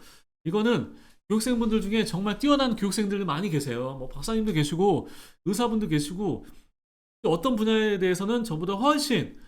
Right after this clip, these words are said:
뛰어난, 뛰어난 분이 있기 때문에 너무나 모든 거를 알고 있다는 태도, 너무 확고하게, 이런 것들이 아마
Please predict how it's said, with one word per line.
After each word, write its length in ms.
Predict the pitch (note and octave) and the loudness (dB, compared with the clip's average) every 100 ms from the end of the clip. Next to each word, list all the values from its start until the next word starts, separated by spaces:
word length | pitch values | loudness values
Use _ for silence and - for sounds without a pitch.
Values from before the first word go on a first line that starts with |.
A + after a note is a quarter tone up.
| - _ _ | -20 _ _
뛰어난, 580 | C4 C4 B3+ B3 A#3+ G#3+ | 0 2 2 2 -2 -4
뛰어난 300 | C4 B3+ A#3+ | -2 0 0
분이 180 | G3+ G3 | -2 -2
있기 160 | F#3 F3+ | -4 -4
때문에 480 | F3+ G#3+ F#3+ A2+ - - - - | -4 -2 -2 -4 -12 -20 -20 -6
너무나 300 | F#3 B3 B3 | -2 0 2
모든 320 | D3 G3+ A3+ | 2 2 2
거를 200 | A3 G#3+ | 2 2
알고 260 | D3+ E3+ G3 | 0 0 -2
있다는 300 | F#3+ F3+ F3 | -4 -4 -4
태도, 380 | A3 F3 A#2 G#2+ | -4 -2 -2 -2
너무 200 | F#3 G3+ | -4 -4
확고하게, 640 | A3+ G3+ - F#3 A3 - - - - | -2 -2 0 0 -2 -4 -10 -12 -6
이런 240 | F3+ A#3+ | -2 0
것들이 320 | A3+ A3+ A3 F#3+ | 0 -2 -2 -2
아마 400 | D3+ E3+ D#3+ | -2 -2 -4